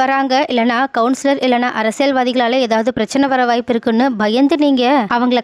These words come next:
கடையை விட்டு வெளியே போக சொல்லி சொன்ன மாதிரி என்கிட்ட சொல்லி சொன்னாங்க. அதனால தான் நானும் அவங்க கிட்ட இப்படி சொல்லிட்டேன்.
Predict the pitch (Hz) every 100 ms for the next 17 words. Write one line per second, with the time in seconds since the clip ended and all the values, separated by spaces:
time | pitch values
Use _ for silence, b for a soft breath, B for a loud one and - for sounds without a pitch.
0 | 233 226 277 247 302 254 262 254 254 254
1 | 254 247 233 226 240 240 247 247 262 240
2 | 220 202 269 269 262 277 254 247 240 294
3 | - 226 233 233 269 226 247 262 240 226
4 | 277 269 247 - 247 254 240 254